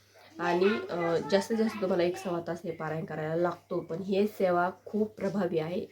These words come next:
आपली कोणतीही इच्छा असो, कोणतीही आकांक्षा असो, कोणतीही कामं असो, आपल्या या सेवेनं पूर्ण होतात. तर स्वामी भरभरून आपल्याला असं काही हे देत असतात,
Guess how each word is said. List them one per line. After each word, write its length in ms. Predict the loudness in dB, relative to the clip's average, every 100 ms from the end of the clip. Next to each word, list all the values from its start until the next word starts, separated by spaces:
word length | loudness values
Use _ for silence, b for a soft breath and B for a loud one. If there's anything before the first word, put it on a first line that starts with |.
| -10
आपली 240 | -10 -8 -6
कोणतीही 400 | -4 -4 -2 -2
इच्छा 320 | -4 -8 -6
असो, 340 | -6 -6 -10 -6
कोणतीही 380 | -6 -4 -2 -4
आकांक्षा 420 | -4 -6 -6 -4
असो, 180 | -6 -8
कोणतीही 460 | -6 -6 -4 -6
कामं 380 | -4 -4 -4 -6
असो, 140 | -8
आपल्या 220 | -12 -6 -6
या 80 |
सेवेनं 420 | -4 -4 0 0 0 B B B B 2
पूर्ण 240 | 2 4
होतात. 520 | 2 4 0 0 -4 -2
तर 100 | -2
स्वामी 360 | -4 -2 0 0
भरभरून 500 | -2 -6 -2 4 4
आपल्याला 280 | 4 0 -4
असं 200 | -4 -6
काही 180 | -4 -4
हे 80 | -6
देत 260 | -6 -6 -6
असतात, 280 | -8 -8